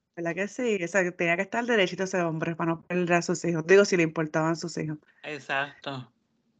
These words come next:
Speaker 1: También tras per-, eh, tras el divorcio, cada uno de ellos, eh, se podía llevar las pertenencias con las que comenzó previo al matrimonio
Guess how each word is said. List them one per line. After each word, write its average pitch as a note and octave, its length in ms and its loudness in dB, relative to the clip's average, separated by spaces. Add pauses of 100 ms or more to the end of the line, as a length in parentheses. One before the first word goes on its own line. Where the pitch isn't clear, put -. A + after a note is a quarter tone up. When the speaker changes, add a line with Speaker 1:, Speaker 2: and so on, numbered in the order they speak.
(160)
Speaker 1:
También A#3 580 6
tras B3 200 4
per-, G#3+ 300 2
eh, G#3 200 2
tras G#3+ 180 2
el G#3 80 2
divorcio, B3+ 460 2
cada G3 240 4
uno G#3+ 240 0
de B3 300 2
ellos, G3+ 500 2 (640)
eh, F#3 320 2
se G3+ 120 0
podía F#3 260 4
llevar G#3 320 6
las A3+ 140 2
pertenencias G3 800 0
con G3 160 2
las F#3 280 0
que F#3 160 -2
comenzó F3 800 0
previo G#3 380 4
al F#3 160 2
matrimonio A3+ 760 2